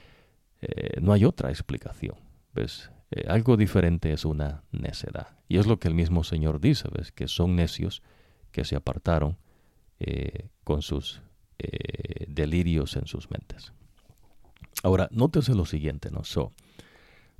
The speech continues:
<clears throat> Daniel está mencionando que, eh, él ve estas visiones y da testimonio y fe, ves que Dios habló con él. So, ese es un testimonio. <clears throat> Hermoso, ¿no?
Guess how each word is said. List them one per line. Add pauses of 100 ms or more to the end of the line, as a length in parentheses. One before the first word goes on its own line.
<clears throat>
Daniel
está
mencionando (340)
que, (420)
eh,
él
ve
estas
visiones (840)
y
da
testimonio
y
fe, (360)
ves
que
Dios (360)
habló
con
él. (1120)
So,
ese
es
un
testimonio. (1700)
<clears throat>
Hermoso,
¿no?